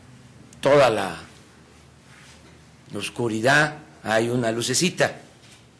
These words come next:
que nos indica que hay salida del túnel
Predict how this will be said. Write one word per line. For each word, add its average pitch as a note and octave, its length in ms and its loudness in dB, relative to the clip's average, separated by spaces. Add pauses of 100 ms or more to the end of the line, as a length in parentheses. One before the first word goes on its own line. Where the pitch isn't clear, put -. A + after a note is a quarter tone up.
(2000)
que G2 140 -6
nos G2 200 -8
indica B2 460 -4
que F2 260 -10 (760)
hay C#3 120 2
salida C3+ 500 2 (2750)
del G2 180 -8
túnel B2 460 0